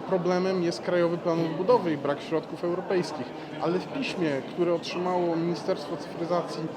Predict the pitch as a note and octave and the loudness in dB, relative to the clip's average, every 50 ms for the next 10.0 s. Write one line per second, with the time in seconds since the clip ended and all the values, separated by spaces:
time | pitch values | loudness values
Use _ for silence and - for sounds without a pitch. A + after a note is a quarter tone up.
0 | - - - - - D#3+ F3+ F3 - - F#3+ F3+ - - F#3+ E3+ - F#3 F3 E3+ | -8 -8 -8 -8 -2 0 0 0 0 0 -2 -2 0 -2 -2 -2 -2 -2 -2 -2
1 | F3+ - - F#3 E3+ - - E3+ E3+ - - - F#3+ F3 E3+ D#3+ F3 E3+ D#3+ D3+ | -2 -4 -4 -4 -4 -2 -2 -2 -2 -2 -2 -2 0 0 0 0 0 0 2 2
2 | D3 D3+ D3+ F3 F#3+ G3+ - - - - - - D3 E3 - - G3 G3 G3+ G3 | 2 2 2 2 0 0 -2 -4 -6 -6 0 2 2 2 2 2 4 4 4 2
3 | - - F#3+ E3 - - - E3 D3+ D3 D#3 D3 C#3 C3+ C3+ D3+ E3+ - - - | 2 0 -2 -2 -2 -2 -2 -2 -2 0 0 0 0 0 0 -2 -2 -4 -6 -8
4 | - - - C#3+ F3+ F3+ G3+ G#3 - G#3 G3 - G#3+ G#3+ G#3 G3+ F#3+ G3 G#3 F#3 | -8 -6 -4 -2 -2 -2 -2 -2 -2 -4 -2 0 0 0 0 0 0 0 0 0
5 | E3+ G3 F#3+ F#3 F3+ D#3+ F3 D#3+ F3+ F#3+ - G3 F#3+ F#3+ G3+ G3+ G3 F#3+ F3+ F3 | 0 2 2 4 4 2 0 -2 -2 -2 0 0 2 2 2 2 2 2 0 2
6 | - F3+ D#3+ E3+ E3+ E3 D3+ - - - - - - - - - F3 - - G3 | 2 2 2 2 0 0 0 -2 -4 -8 -8 -8 -8 -2 0 0 0 2 2 2
7 | F3+ D#3 C#3 C3 A#2 A#2 E3 F3 E3+ - D#3 D3 - - F3+ F3+ E3+ D#3+ - G3+ | 2 2 2 0 0 0 -2 -2 0 -2 -4 -4 0 2 4 4 4 4 2 2
8 | G3+ F#3+ F#3+ F3+ F3 F3 - - - F3+ D#3+ B2+ - - - E3+ F3+ A3 - - | 2 2 2 0 0 -2 -2 0 2 2 2 2 2 0 -2 -2 0 0 -2 -2
9 | - - - - - - A#2 D3+ E3 D#3 D3 - - - A#3+ A#3+ A3 - - | -4 -4 -4 -4 -4 0 2 2 4 2 2 0 0 2 2 2 2 2 0